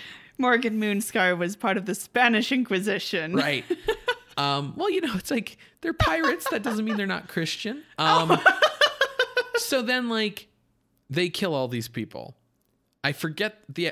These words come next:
Speaker 2: oh, yeah, they, the, the werecats kill them, right? And then it's like, "Oh, some other people came later and built a plantation and started this pepper plantation, and we, like, waited till the harvest moon to kill all of them." And it's like,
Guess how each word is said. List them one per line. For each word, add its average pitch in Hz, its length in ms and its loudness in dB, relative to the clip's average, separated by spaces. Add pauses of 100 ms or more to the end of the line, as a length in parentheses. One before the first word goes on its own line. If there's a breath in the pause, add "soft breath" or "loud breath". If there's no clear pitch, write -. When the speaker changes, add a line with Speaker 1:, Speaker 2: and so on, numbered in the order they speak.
Speaker 2:
oh, 156 160 2
yeah, 139 260 0
they, 127 200 -2
the, 117 480 -6
the 120 100 -4
werecats 131 440 -6
kill 90 180 -8
them, 95 180 -14
right? 110 240 -6 (440 soft breath)
And 147 120 -4
then 170 80 -2
it's 160 100 -8
like, 147 200 -6
"Oh, 156 120 -2
some 156 200 -4
other 180 160 -2
people 151 300 -6
came 135 260 -6
later 131 340 -2
and 113 160 -4
built 117 200 -6
a 123 60 -6
plantation 110 1080 -6
and 107 120 -8
started 113 280 -6
this 107 100 -12
pepper 139 320 -8
plantation, 104 880 -8
and 98 100 -10
we, 104 200 -10 (420 soft breath)
like, 117 160 -6
waited 127 320 -2
till 120 120 -4
the 110 60 -6
harvest 104 300 -6
moon 110 140 -6
to 101 80 -8
kill 107 200 -6
all 95 140 -6
of 92 80 -14
them." 101 280 -8
And 107 100 -10
it's 107 120 -12
like, 113 220 -8